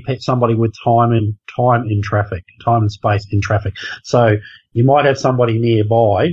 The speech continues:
but he know, he just got that little bit of a subtle twist and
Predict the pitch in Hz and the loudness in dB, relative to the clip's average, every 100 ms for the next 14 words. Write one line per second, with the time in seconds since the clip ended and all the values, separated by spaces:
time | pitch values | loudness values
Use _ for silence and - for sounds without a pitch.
0 | - 113 107 117 117 113 110 104 139 - | -2 0 2 2 2 0 -2 0 -2 0
1 | 127 120 110 113 151 139 131 127 123 - | -2 -2 0 2 2 2 2 4 0 -2
2 | - - - - 120 139 120 117 _ - | -14 -20 -10 -2 0 0 -2 -4 _ -4
3 | 139 135 - 123 | 0 0 0 -4